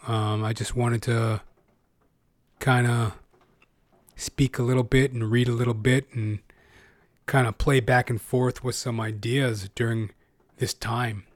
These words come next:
during this, uh, inquiry into the Emergencies Act, which was enforced by Prime Minister Blackface Trudeau.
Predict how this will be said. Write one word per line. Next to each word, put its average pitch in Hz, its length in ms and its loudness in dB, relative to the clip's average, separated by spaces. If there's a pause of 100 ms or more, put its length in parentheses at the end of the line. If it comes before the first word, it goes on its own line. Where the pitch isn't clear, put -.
(120)
during 117 300 -2
this, 113 340 -4
uh, 107 360 -6 (1120)
inquiry 117 720 2 (160)
into 123 240 -4
the 117 360 0
Emergencies 120 840 -2 (160)
Act, - 500 -6 (840)
which - 240 0
was 117 180 0
enforced 123 600 -4
by 113 340 -2 (440)
Prime 262 200 6
Minister 294 400 4
Blackface 247 840 4
Trudeau. 190 840 2